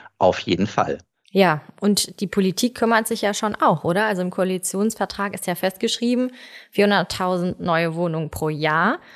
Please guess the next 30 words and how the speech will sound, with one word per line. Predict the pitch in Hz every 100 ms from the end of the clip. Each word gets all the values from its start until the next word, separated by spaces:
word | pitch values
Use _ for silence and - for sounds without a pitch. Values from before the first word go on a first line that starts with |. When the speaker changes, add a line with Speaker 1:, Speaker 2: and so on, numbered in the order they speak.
| - _
Speaker 2:
hunderttausend | 208 208 180 170 170 190 185 180 165
davon | 160 170 165 160 - _ _
Sozialwohnungen. | - 160 - 160 190 233 262 262
Das | 170 -
heißt, | 175 180 -
wird | 170
sich | 170 156
auch | 156
um | 165 160 - - -
bezahlbaren | - - - 185 220 233 226 -
Wohnraum | 190 233 208 214 220
gekümmert. | 214 220 220 226 214 - -
Da, | - -
da | 190 185
liegt | 208 -
doch | 196
was | 185
auf | 170
dem | 170 165
Tisch, | 339 -
oder? | 165 180 240 - _ _ _
Speaker 1:
Ja, | 104 107
das | 117
ist | 147
natürlich | 156 135 135 120 - -
ein | 131
schwieriges | - 147 147 120 139 - - - _ _ _ _ _ -
Klima | 160 139 98
für | - 117 98
Wohnungsneubau, | 98 98 90 - 87 85 - -